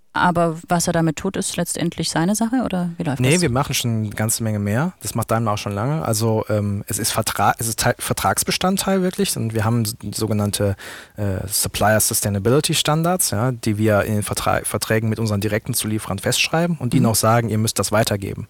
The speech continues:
Speaker 2: Das sind dann zum Beispiel Standards zu Arbeitssicherheit, äh, Nichtdiskriminierung, äh, all den typischen Themen, die halt wirklich, äh, wichtig sind, auch beim Thema Menschenrechte. Keine Zwangsarbeit, keine Kinderarbeit,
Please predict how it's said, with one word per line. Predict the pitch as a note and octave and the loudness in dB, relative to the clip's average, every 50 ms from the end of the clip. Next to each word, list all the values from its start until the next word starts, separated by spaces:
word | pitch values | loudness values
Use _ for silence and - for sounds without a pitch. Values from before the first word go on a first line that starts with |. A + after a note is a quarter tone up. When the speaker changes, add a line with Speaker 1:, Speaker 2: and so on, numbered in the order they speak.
| - - | -2 0
Speaker 2:
Das | D3+ D3 | 0 2
sind | - F3 | 4 2
dann | D3 C3+ | 2 2
zum | B2+ B2+ B2 | 4 2 2
Beispiel | A#2 - A#2+ | 2 2 0
Standards | A2 - B2 A#2+ B2+ C3 B2+ B2 - - - | 0 2 4 4 4 6 4 4 4 2 0
zu | - A#2 A2 G#2 | 0 0 2 4
Arbeitssicherheit, | A#2 B2+ C3 C3 B2+ - - A#2+ - B2 A#2 A2 A2+ A2+ A2 G#2+ G#2+ G#2 G#2 G#2 G#2 - - - - - | 4 4 4 4 2 2 -2 0 0 0 2 2 4 4 4 4 2 2 0 0 -2 -2 -4 -4 -4 -4
äh, | - G#2 G#2 G#2 G2+ G#2+ | -2 0 0 0 0 0
Nichtdiskriminierung, | A2+ A#2 - - A#2 - - - A2+ G#2 G#2+ G#2+ A2 A2+ G#2+ G2+ G2+ G2+ G2+ G2+ G#2 G#2 - | 0 0 0 -2 -4 -4 -4 -4 -2 -2 0 0 2 2 0 0 0 0 0 -2 -4 -4 -6
äh, | - - - - - - - | -10 -10 -10 -10 -10 -4 0
all | - C3 | 2 4
den | C3+ B2+ B2 | 4 4 2
typischen | - - B2+ B2 A#2+ - A2 | 0 -2 -2 0 0 0 0
Themen, | - - B2 C3 C#3+ C3 | 0 2 2 2 2 2
die | A#2 A2 | 2 2
halt | A#2 A2+ A2 | 2 2 2
wirklich, | A#2+ A#2 - - A2 - - - | 0 0 0 0 -2 -2 0 -2
äh, | G2+ G2+ G2+ G2 G2+ A2 | 0 0 -2 -2 -2 -2
wichtig | A#2+ - - D#3 - - | -2 0 0 0 0 2
sind, | - C3+ C3 B2 | 0 0 2 2
auch | A#2+ A#2 A2 A2+ | 2 2 0 0
beim | - A2+ A2 | 0 -2 -2
Thema | - - A#2 A2 G#2+ | 0 0 0 0 0
Menschenrechte. | G#2+ A2 B2 - - C#3 C3+ - - D3+ D3+ - - - - - - - - - - - - - | 0 0 0 0 -2 -2 -2 -2 -2 -4 -4 -4 -10 -20 -20 -20 -20 -20 -20 -20 -20 -20 -14 -6
Keine | - G#2+ A2 | -2 -2 0
Zwangsarbeit, | G#2 - B2+ B2+ B2 - A#2 G#2+ G#2+ G#2+ G#2 G#2 G2+ G2 - | 0 0 0 0 2 2 0 0 2 2 2 2 2 0 0
keine | - A2+ A2 G#2+ | 0 -2 -2 0
Kinderarbeit, | - C#3 B2+ A#2 G#2 G#2 G#2 A2 G2+ G2 G2 G2 G2+ - - - | 0 0 2 2 2 0 0 0 0 0 0 0 0 -2 -4 -8